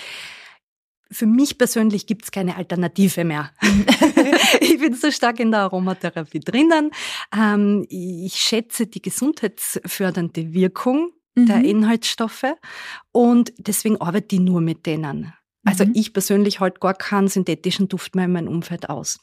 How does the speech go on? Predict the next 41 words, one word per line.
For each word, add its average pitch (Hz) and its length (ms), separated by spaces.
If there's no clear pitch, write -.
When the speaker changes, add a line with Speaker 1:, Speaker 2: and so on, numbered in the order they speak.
Speaker 2:
Mhm. 202 320
Speaker 1:
Und, 208 460
äh, 196 360
ich 127 200
glaub 196 280
auch, 226 100
dass 202 160
der - 160
Zugang, 226 880
die 175 120
Wertschätzung 208 720
gegenüber 220 340
den 214 180
Ölen 208 280
ganz 208 280
ein 226 80
wichtiges 208 480
Thema 214 400
ist. 220 160
Äh, 190 240
zum 196 160
Beispiel 185 340
ein 185 140
Melissenöl, 196 680
ein 180 200
Kilo 202 260
Melissenöl 196 800
braucht - 340
sieben 214 240
bis 190 200
zehn 190 360
Tonnen 202 440
Pflanzenmaterial. 175 1040
Speaker 2:
Wahnsinn. 170 520
Speaker 1:
Also 190 220
die 233 180
Natur 233 400
schenkt 214 440
uns 233 240
da 233 80
sowas, 233 400